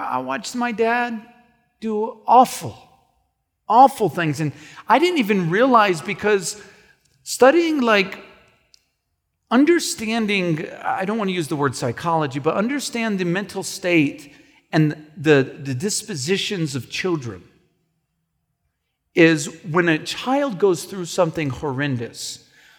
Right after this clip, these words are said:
though they immediately feel pain, though they immediately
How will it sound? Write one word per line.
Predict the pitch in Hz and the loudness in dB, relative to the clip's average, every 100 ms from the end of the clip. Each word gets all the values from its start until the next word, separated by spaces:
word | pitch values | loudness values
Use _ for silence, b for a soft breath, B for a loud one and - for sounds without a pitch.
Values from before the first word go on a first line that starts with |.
| b | b
though | 151 131 202 285 294 - - - - 147 | -4 6 8 8 4 -2 -12 -20 -20 -2
they | 185 175 170 175 - | 4 4 4 -2 -4
immediately | 180 165 175 247 285 254 240 196 | 0 2 4 4 4 0 -2 -4
feel | 165 - 165 | -4 0 0
pain, | 123 - 226 143 120 139 - B B | -2 -6 -2 0 0 -4 -8 B B
though | 185 196 | 2 6
they | 202 | 6
immediately | 190 190 254 302 277 247 208 175 - | 4 2 2 2 -2 -2 -2 -4 -12